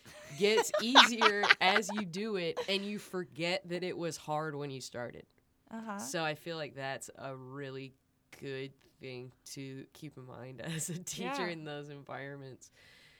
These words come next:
Speaker 1: And even with, you know, even beyond improv, even when you're talking about, like, you were saying that those, uh, teens who are coming through the inpa-,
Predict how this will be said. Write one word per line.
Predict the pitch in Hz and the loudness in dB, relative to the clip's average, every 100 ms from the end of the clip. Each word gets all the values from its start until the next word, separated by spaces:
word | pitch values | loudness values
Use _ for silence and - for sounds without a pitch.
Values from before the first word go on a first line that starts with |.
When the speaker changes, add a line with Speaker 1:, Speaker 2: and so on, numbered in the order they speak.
| _ - | _ -6
Speaker 1:
And | 220 | -4
even | 269 277 254 | -4 -4 -4
with, | 240 226 214 _ | -4 -4 -6 _
you | 196 208 | -8 -4
know, | 151 147 - | -2 -4 -6
even | 202 196 196 | -8 -6 -6
beyond | 156 147 147 170 147 | -8 -8 -6 -6 -6
improv, | 135 135 123 120 123 - | -8 -8 -8 -8 -10 -14
even | 151 160 151 143 | -12 -10 -8 -8
when | 143 | -10
you're | 135 | -10
talking | 135 143 139 143 | -8 -8 -8 -10
about, | 139 135 131 | -10 -8 -8
like, | 127 113 110 - _ - - _ _ _ _ - | -8 -10 -10 -18 _ -20 -20 _ _ _ _ -12
you | 160 175 | -6 -4
were | 185 175 | -2 -4
saying | 180 175 170 165 156 - - 151 | -4 -4 -4 -8 -12 -16 -18 -8
that | 147 143 143 - - | -4 -2 -4 -8 -14
those, | 143 135 135 127 - - - 127 | -10 -8 -10 -10 -12 -12 -16 -14
uh, | 104 110 113 - | -12 -12 -14 -16
teens | - 170 175 170 | -10 -8 -8 -8
who | 147 | -8
are | 143 | -8
coming | 147 143 139 135 | -8 -8 -10 -12
through | 131 | -14
the | 127 - | -14 -12
inpa-, | 165 165 | -10 -10